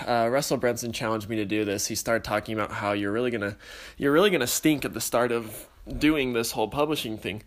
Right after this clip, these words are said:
And he said, "Something weird's gonna happen," that around, uh, f-, for him, it was like, I don't remember. It was like episode forty or episode seventy or something. He's like, it took a, quite a while, but at some point down the road, something started to happen, and that's when he found his voice. And he,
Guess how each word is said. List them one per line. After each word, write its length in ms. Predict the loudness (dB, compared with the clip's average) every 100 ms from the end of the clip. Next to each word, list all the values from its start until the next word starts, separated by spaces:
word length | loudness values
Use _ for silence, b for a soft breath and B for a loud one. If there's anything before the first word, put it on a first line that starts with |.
| B B B B B B -10
And 160 | -2 0
he 80 | 2
said, 420 | 6 6 4 0
"Something 300 | 0 0 2
weird's 240 | 2 2
gonna 140 | 0 0
happen," 500 | 0 0 -2 -4 -8 b b b _ _ -20 _ -16
that 280 | -2 4 4
around, 640 | 4 2 4 4 2 -2 -8 -10
uh, 140 | -4 -4
f-, 60 | -4
for 360 | -12 0 2
him, 200 | 4 2
it 60 | 4
was 220 | 2 2
like, 320 | 0 0 -6 -16 B B B B
I 60 | -2
don't 120 | 0
remember. 280 | -4 -6 -14 -20 -20 -2
It 60 | 0
was 100 | 2
like 160 | 0
episode 300 | 0 0 -4
forty 300 | -2 -2 0
or 60 | -2
episode 300 | -2 -4 -4
seventy 260 | -4 -4
or 60 | -6
something. 280 | -6 -6 -6
He's 120 | -6
like, 140 | -4
it 100 | -6
took 200 | -4 -4
a, 120 | -2 -4
quite 260 | 2 2
a 40 | 4
while, 200 | 4 4
but 140 | 2
at 140 | 0
some 260 | 0 0 -2
point 240 | -2 -2
down 180 | 0 -2
the 80 | 2
road, 200 | 0 0 B B B B B B -12
something 480 | -6 0 2 2
started 260 | 2 4 4
to 60 | 4
happen, 420 | 4 4 4 0
and 120 | 2
that's 180 | 2 0
when 80 | -4
he 80 |
found 280 | 0 0 0
his 100 | -2
voice. 380 | 0 0 0 -2
And 120 | -4
he, 240 | -2 -4